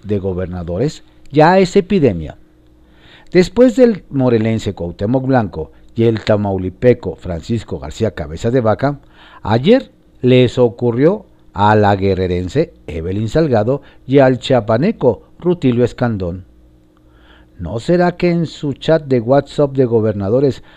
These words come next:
hay un topo cibernético? Es pregunta con dos palomitas azules. La embestida contra la unam desde Palacio Nacional metió en broncas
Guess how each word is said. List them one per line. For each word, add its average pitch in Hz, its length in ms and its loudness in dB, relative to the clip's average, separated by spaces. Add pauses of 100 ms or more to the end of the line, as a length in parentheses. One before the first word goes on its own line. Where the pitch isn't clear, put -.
(220)
hay 127 260 0
un 131 220 -2
topo 131 480 0
cibernético? 95 1000 -4 (920)
Es 127 340 4
pregunta 247 720 -2 (240)
con 82 300 -8
dos 151 240 2
palomitas 120 720 -2
azules. - 560 -10 (1600)
La 143 240 2
embestida 165 540 4
contra 143 340 0
la 113 140 4
unam 95 460 -4
desde 90 320 -4
Palacio 82 460 -6
Nacional 117 480 -4 (500)
metió 160 420 2
en 240 140 4
broncas 220 520 0